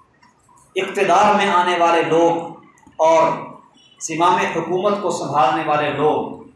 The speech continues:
ان کے اوصاف ہیں جو شریعت اسلامیہ نے طلب کیے ہیں۔ اور اس کے ساتھ ساتھ یہ سارے اوصاف ہمارے ملک کے موجودہ نظام میں بھی ان کی پابندی کرنا لازم ہے۔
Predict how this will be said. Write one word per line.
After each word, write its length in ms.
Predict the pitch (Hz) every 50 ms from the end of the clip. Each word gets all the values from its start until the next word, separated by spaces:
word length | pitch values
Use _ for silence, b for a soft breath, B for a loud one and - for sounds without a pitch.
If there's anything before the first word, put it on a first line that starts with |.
| _ _ _ _ _ _ _ -
ان 180 | 196 190 190
کے 140 | 196 202 175
اوصاف 580 | 160 165 156 - - 156 180 190 190 190 185 165
ہیں 460 | 156 151 - - - 139 - - - _ _ _ _
جو 140 | - 196 190
شریعت 420 | 180 - 185 180 196 208 208 202 208
اسلامیہ 580 | 196 175 - - 170 170 170 170 175 180 185
نے 200 | 180 180 170 165
طلب 280 | - 165 170 156 147 -
کیے 160 | 139 127 127 117
ہیں۔ 300 | - - - - - - - - - - _ _ _ _ _ _
اور 280 | _ 170 170 190 196 196
اس 120 | 190 190 -
کے 100 | 202 190
ساتھ 320 | - - 165 165 180 175 -
ساتھ 640 | - 180 170 175 180 170 - - - - - - - - - _ _ -
یہ 120 | 208 220
سارے 420 | 208 220 - 202 208 220 240 233 214
اوصاف 840 | 190 196 190 190 - 160 175 190 202 202 196 202 202 - - - - - - - - _ _ _ -
ہمارے 440 | 147 147 160 175 175 180 190 185 151 151
ملک 300 | 151 170 185 185 180 175
کے 180 | 175 165 156 147
موجودہ 580 | 147 147 147 147 156 156 156 165 151 143 139 135
نظام 480 | 135 139 135 135 151 165 175 165 156 156
میں 100 | 151 147
بھی 520 | 143 - - 143 143 135 120 - - - - - - - - _ _ _ _ - - _ _ _ _ _ _ _ _ _ _ _ _ _ _ _ _ _ _ _ _ _ _ 180
ان 180 | 175 165 147
کی 180 | 170 165 - 156
پابندی 400 | 165 151 147 151 151 147 151 147
کرنا 400 | 151 147 131 131 135 135 127 120
لازم 340 | 123 113 110 113 117 110 107
ہے۔ 180 | - - -